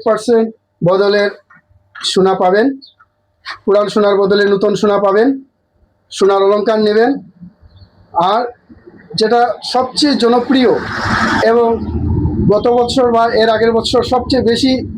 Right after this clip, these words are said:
জনপ্রিয় ছিল, যেটা টাকা জমান সোনা কিনে, বারো মাস টাকা জমান, তেরো মাসের টাকার অলংকার নিতে পারবেন বছর শেষে, যেটা খুব, আহ, জনপ্রিয় স্কিম একটা।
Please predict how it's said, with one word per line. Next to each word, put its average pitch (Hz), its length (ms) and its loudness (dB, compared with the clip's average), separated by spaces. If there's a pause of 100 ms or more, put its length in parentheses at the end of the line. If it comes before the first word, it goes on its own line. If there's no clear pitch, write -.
জনপ্রিয় 233 500 2
ছিল, 226 320 0 (400)
যেটা 208 160 0
টাকা 226 360 0
জমান 220 320 0
সোনা 180 300 0
কিনে, 131 260 0 (1000)
বারো 185 220 0
মাস 233 260 0
টাকা 226 220 0
জমান, 233 380 2 (540)
তেরো 240 200 2
মাসের 240 300 0
টাকার 226 340 0 (960)
অলংকার 214 480 0
নিতে 190 260 2
পারবেন 160 340 0
বছর 196 340 0
শেষে, 135 320 -6 (480)
যেটা 262 240 0 (480)
খুব, 294 240 2
আহ, 175 400 2
জনপ্রিয় 247 500 2 (200)
স্কিম 185 340 0
একটা। 214 240 -2